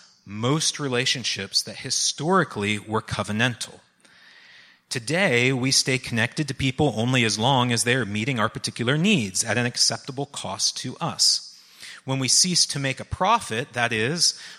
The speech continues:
when the relationship appears to require more love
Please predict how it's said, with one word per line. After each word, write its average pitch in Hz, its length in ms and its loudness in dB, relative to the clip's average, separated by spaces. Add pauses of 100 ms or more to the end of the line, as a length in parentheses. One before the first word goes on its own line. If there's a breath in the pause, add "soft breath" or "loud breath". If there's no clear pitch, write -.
when 113 140 -4
the 110 60 -2
relationship 131 600 0
appears 135 440 -4
to - 120 -8
require 123 840 0
more 107 200 -2
love 98 600 -2